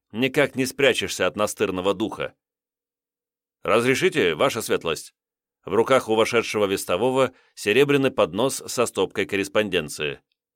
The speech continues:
«Заходи, братец, клади на стол». Михаил Илларионович проследил за пакетами и уточнил.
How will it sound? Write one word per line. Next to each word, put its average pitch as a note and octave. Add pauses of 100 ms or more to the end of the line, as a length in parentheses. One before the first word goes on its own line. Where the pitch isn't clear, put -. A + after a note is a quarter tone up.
(420)
«Заходи, E3
братец, D2
клади C3
на F2+
стол». C2+ (640)
Михаил G#2+
Илларионович B2
проследил G2+
за E2+
пакетами B2 (180)
и F#2+
уточнил. G#2